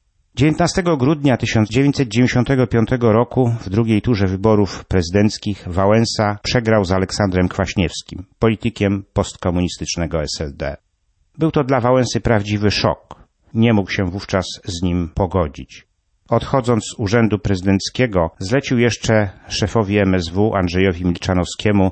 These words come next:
oskarżenie ówczesnego premiera Józefa Oleksego o współpracę z rosyjskim wywiadem,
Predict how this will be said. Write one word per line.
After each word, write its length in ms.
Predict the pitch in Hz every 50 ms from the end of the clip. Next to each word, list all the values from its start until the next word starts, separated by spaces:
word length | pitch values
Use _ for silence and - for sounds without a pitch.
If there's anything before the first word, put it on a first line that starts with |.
| - -
oskarżenie 680 | 110 107 - - - 107 98 90 104 117 110 104 98
ówczesnego 540 | 92 87 - - 92 - - 104 95 98 92
premiera 420 | - 92 92 90 95 95 92 90
Józefa 400 | 87 82 78 82 90 82 - 90 85
Oleksego 540 | 85 82 80 - - - 104 95 87 92 87
o 60 | 82
współpracę 680 | - - - - 82 76 - - 82 80 - - 82 76
z 60 | 71
rosyjskim 600 | 76 78 78 - - 90 82 - - - 82 78
wywiadem, 580 | 76 82 76 76 90 87 78 69 67 62 -